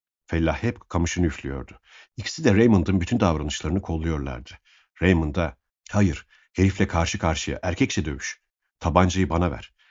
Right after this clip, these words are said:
Eğer ötekisi işe kalkışırsa ya da bıçağını çekerse o zaman ben de sererim herifi yere," dedim. Raymond verirken tabanca güneşte parlayıverdi.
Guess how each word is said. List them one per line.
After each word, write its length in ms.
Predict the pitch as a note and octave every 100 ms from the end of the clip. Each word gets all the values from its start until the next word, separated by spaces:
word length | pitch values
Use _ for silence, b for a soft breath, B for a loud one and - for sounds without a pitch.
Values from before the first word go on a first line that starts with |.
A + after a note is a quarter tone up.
| b
Eğer 200 | F#2 G2+
ötekisi 460 | E2+ G2+ F#2+ F#2 F2
işe 180 | E2+
kalkışırsa 720 | F#2 F2 E2 - B2+ - E2+ b b _
ya 120 | E2
da 220 | F#2 E2 -
bıçağını 320 | E2+ F#2 G2+
çekerse 600 | G2+ F2+ A#2+ G#2 F2 E2+ b b b
o 60 | E2
zaman 340 | F2+ F#2 F2+
ben 180 | F#2+ F#2
de 60 | D#2
sererim 380 | E2+ D2+ C#2+
herifi 280 | C2+ D2 -
yere," 240 | C#2+ B1 - _ _ -
dedim. 180 | B1+ C2 - _ _ _ _ _ _ _ _ _ _ _ _ _ -
Raymond 240 | C3 F3 -
verirken 380 | C#3 D#3+ - G#2
tabanca 380 | G2+ A2 A2+ G#2
güneşte 380 | F2+ D#2 - -
parlayıverdi. 760 | E2+ E2 E2+ D#2 C2+ C2 -